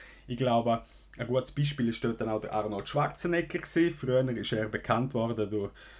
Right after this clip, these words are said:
oder er ist in der Fitnessszene ist er bekannt worden und irgendwann ist er durch seine Filme, die er gemacht hat, wie Terminator, Conan the Barbarian und so weiter, ist er natürlich dann,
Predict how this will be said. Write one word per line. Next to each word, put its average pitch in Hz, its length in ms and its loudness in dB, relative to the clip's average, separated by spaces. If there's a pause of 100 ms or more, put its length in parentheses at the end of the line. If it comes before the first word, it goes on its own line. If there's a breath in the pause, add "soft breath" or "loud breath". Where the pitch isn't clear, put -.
(140 loud breath)
oder 107 280 0
er 131 160 6
ist 120 140 -2
in 123 60 2
der 113 80 -2
Fitnessszene 143 520 2
ist 113 80 0
er 110 120 0
bekannt 147 460 0
worden 156 280 4
und 113 160 2
irgendwann 131 520 0
ist 117 140 -2
er 117 60 -2
durch 110 260 -2
seine 113 200 -2
Filme, 156 600 4 (280 loud breath)
die - 60 -4
er 131 120 0
gemacht - 480 -2
hat, 131 240 -2
wie 110 100 -2
Terminator, 120 720 2
Conan 123 400 0
the 113 100 0
Barbarian 123 760 -2 (400 loud breath)
und 117 180 -4
so 120 140 -4
weiter, 117 320 -4
ist - 140 -8
er 110 180 -4
natürlich 120 540 -2
dann, 113 280 -4